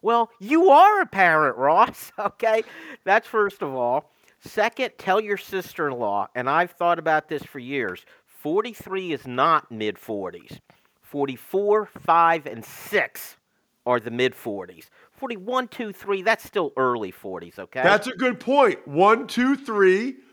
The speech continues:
Speaker 2: early forties. Four, five, six, mid-forties. Seven, eight, nine, late forties. That, that math works out.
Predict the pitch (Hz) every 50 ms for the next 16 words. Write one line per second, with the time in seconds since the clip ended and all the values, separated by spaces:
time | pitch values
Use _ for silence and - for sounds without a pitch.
0 | _ _ _ _ _ _ 190 190 196 202 208 202 185 180 - - - 151 143 135
1 | 127 120 123 127 160 185 - - - _ _ _ _ _ _ - 180 185 190 208
2 | 208 202 - - 214 214 220 233 226 - - - - 196 196 208 208 214 - -
3 | - - _ _ _ _ _ _ 139 151 165 185 196 202 196 160 135 - - 156
4 | 147 139 135 127 131 135 170 185 - - _ - - - - 185 185 185 180 196
5 | 190 190 196 202 196 - 165 170 160 156 160 160 170 185 196 196 190 - _ 170
6 | 190 220 254 254 - - - 165 139 110 101 92 90 156 170 170 - - 156 175
7 | 165 170 180 196 208 220 220 214 - 165 175 185 180 170 - - - 185 165 143
8 | - 78 -